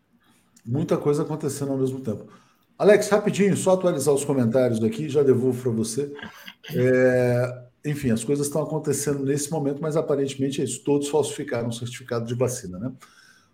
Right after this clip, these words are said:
Tarso Breno tá dizendo, "Bom dia, dois quatro sete. Ah, num dia é a imprensa que manda na justiça. Se há necessidade de prisão, tem que prender.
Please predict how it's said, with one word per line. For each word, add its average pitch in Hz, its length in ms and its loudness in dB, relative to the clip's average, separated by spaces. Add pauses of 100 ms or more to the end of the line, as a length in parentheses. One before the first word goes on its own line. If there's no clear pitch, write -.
Tarso 202 240 6
Breno 196 180 6
tá 190 80 8
dizendo, 147 220 6
"Bom 190 120 6
dia, 180 140 6
dois 175 160 2
quatro 156 180 2
sete. 117 360 0
Ah, 139 840 4
num 185 140 2
dia 202 420 2
é 180 40 -2
a 165 40 -2
imprensa 160 400 -4
que 165 120 -10
manda 156 260 -4
na 156 100 0
justiça. 123 340 -8
Se - 220 -6
há 175 80 4
necessidade 165 520 -2
de - 80 -14
prisão, 143 280 -4
tem 185 200 -4
que - 80 -10
prender. 170 480 -2